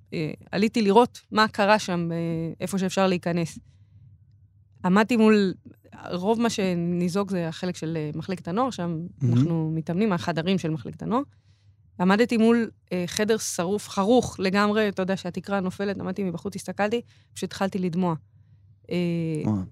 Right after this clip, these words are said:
Speaker 1: יבוא, אה, קרוון, חדר הלבשה חדש, יבוא, יהיה שיפוץ, הכל בסדר.
Speaker 2: כן.
Speaker 1: אה, גם, אתה יודע, הדבר הראשון שבדקנו, שלא ניזוק, אה, הגביעים. יש, אה,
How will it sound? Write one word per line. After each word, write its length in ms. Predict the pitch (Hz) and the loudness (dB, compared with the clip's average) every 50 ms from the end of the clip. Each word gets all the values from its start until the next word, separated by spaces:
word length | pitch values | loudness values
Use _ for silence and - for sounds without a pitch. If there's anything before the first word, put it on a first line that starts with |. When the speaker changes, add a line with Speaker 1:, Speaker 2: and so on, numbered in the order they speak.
| - _ - | -14 _ 2
Speaker 1:
יבוא, 360 | 214 220 214 208 302 339 370 359 302 277 262 | 4 4 6 8 8 8 8 6 4 0 -2
אה, 160 | 277 - - - - - - - - - - - - - | -2 -2 -4 -6 -8 -12 -20 -20 -20 -20 -20 -20 -6 2
קרוון, 460 | - 240 208 202 226 196 - - - | 4 6 6 6 6 6 6 6 4
חדר 260 | - - 254 226 226 | 4 2 4 6 6
הלבשה 260 | 226 202 196 - 208 196 | 6 6 4 2 2 2
חדש, 420 | - 202 185 180 165 - - - - | 2 4 4 4 2 2 -2 -4 0
יבוא, 280 | - 240 247 339 349 262 | 2 2 4 6 6 6
יהיה 300 | 226 - 233 277 330 311 | 6 6 6 6 6 6
שיפוץ, 400 | - 349 294 - 277 220 - - | 4 2 2 4 4 2 2 2
הכל 200 | 202 - 269 285 | 4 4 4 4
בסדר. 460 | 262 302 - - 254 214 190 190 180 | 4 2 0 2 2 4 4 4 2
Speaker 2:
כן. 200 | 180 131 120 113 107 - _ - - | 2 2 0 0 -2 -6 _ -2 0
Speaker 1:
אה, 120 | 185 190 190 | 2 2 4
גם, 220 | 170 214 214 214 | 6 6 6 6
אתה 140 | 214 - 220 | 4 4 4
יודע, 160 | 220 240 240 | 6 6 6
הדבר 200 | 214 196 208 208 | 6 6 6 6
הראשון 260 | 226 233 - 233 233 226 | 4 4 4 2 0 0
שבדקנו, 480 | 202 196 220 214 185 240 247 247 247 | 2 2 2 4 4 4 4 4 2
שלא 260 | 202 - 180 175 196 | 2 2 2 2 2
ניזוק, 400 | 202 202 196 170 180 175 170 - | 2 2 0 0 -2 -4 -4 -2
אה, 360 | 190 190 175 170 165 160 160 160 | 0 0 2 2 2 2 2 0
הגביעים. 400 | 160 160 170 170 196 202 190 156 - _ _ _ _ - - | 0 0 2 4 4 4 4 2 -2 _ _ _ _ -10 -4
יש, 180 | - 175 - 196 | -4 -2 0 2
אה, 60 | 190 | 2